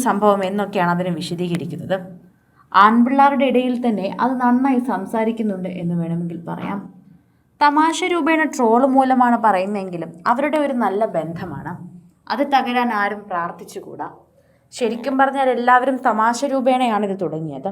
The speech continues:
പക്ഷേ ഇപ്പോൾ നൂറയോടുള്ള ആരാധന കൊണ്ട് ആദിലയും നൂറയും പിരിഞ്ഞാൽ മതി എന്ന് പറയുന്നവരാണ് ഭൂരിഭാഗം പേരും. അതത്ര ശരിയായ കാര്യമല്ല എന്ന് എടുത്തു പറയുന്നു. സോഷ്യൽ മീഡിയ ഉപയോഗിക്കുന്നവരും അത് എടുത്തു പറയുന്നുണ്ട്. എല്ലാവർക്കും ഇതിനെക്കുറിച്ച് അറിയാൻ സാധിക്കുന്നുണ്ട്.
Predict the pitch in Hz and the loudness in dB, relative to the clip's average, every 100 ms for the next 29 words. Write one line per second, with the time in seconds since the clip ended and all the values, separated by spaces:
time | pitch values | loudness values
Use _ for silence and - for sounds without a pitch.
0 | 196 - _ _ _ - 285 349 339 339 | -10 -18 _ _ _ -2 0 2 2 2
1 | 269 277 285 311 294 285 226 226 247 247 | 2 4 4 4 4 4 6 6 4 4
2 | 269 233 220 190 - 190 196 220 233 226 | 0 0 0 0 2 2 2 0 -2 -2
3 | 226 220 202 190 208 240 233 226 226 220 | -2 -4 -6 -6 -2 0 0 -2 -2 -4
4 | 214 196 190 190 190 175 156 160 160 175 | 0 0 0 0 0 -2 -4 -6 -4 -2
5 | 175 160 - - 190 - - - - _ | -2 -4 -8 -8 -8 -10 -18 -20 -20 _
6 | - 277 320 294 269 262 202 208 214 214 | -4 0 2 2 4 4 6 6 6 6
7 | 208 202 196 190 185 175 180 160 160 170 | 6 4 4 4 4 4 0 -2 -2 -2
8 | 147 147 165 196 - - _ _ _ - | -2 -4 -6 -8 -12 -20 _ _ _ 2
9 | 294 294 339 330 339 330 269 269 269 254 | 4 6 4 4 4 6 6 6 2 0
10 | 247 233 214 196 185 214 185 156 151 143 | 2 2 2 2 0 -2 -2 -2 -2 -4
11 | 151 196 - - - - 175 185 233 254 | -4 -6 -8 -20 -20 -6 0 4 6 6
12 | 262 262 240 226 233 240 240 214 180 196 | 4 2 2 2 2 0 2 2 4 2
13 | 214 214 185 165 180 175 165 147 175 | 2 0 0 -2 -2 -4 -4 -4 -6